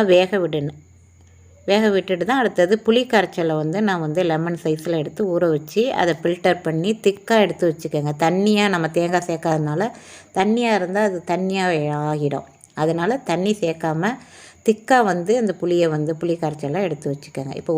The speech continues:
ஒரு டம்ளர் அளவுக்கு நான் வந்து தண்ணி விட்டுருக்கேன். அடுத்தது வந்து தக்காளி பேஸ்ட்டையும் இதோட சேர்த்துக்கிட்டு உப்பையும் நம்ம போட்டுக்கணும். அவ்வளோதாங்க. அதோட நம்ம மூடி போட்டுட்டு இது வெந்து வந்த உடனே,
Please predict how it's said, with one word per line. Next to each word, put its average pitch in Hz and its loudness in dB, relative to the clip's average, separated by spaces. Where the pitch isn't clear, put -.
ஒரு 196 4
டம்ளர் 196 4
அளவுக்கு 180 2
நான் 165 0
வந்து 160 -2
தண்ணி 156 0
விட்டுருக்கேன். 147 -8
அடுத்தது 208 2
வந்து 185 0
தக்காளி 214 4
பேஸ்ட்டையும் 170 -2
இதோட 160 2
சேர்த்துக்கிட்டு 175 -2
உப்பையும் 180 2
நம்ம 147 -4
போட்டுக்கணும். 147 -6
அவ்வளோதாங்க. 185 4
அதோட 175 2
நம்ம 160 -2
மூடி 185 0
போட்டுட்டு 147 -2
இது 233 2
வெந்து 208 4
வந்த 170 0
உடனே, 160 -2